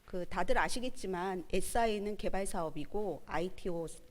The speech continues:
아이티오 사업은 운영 사업입니다. 어, 최근 수행한 그 주요 사업 실적으로는 아이-,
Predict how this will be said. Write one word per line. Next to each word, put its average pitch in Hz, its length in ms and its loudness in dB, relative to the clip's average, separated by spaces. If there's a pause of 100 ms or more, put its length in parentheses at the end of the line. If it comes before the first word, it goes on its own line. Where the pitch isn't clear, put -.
(1000)
아이티오 202 480 2
사업은 220 640 -2
운영 196 240 2
사업입니다. 160 720 0 (560)
어, 160 160 4
최근 349 400 12
수행한 277 800 12
그 170 440 6
주요 202 300 6
사업 254 380 6
실적으로는 208 840 4 (280)
아이-, 170 120 4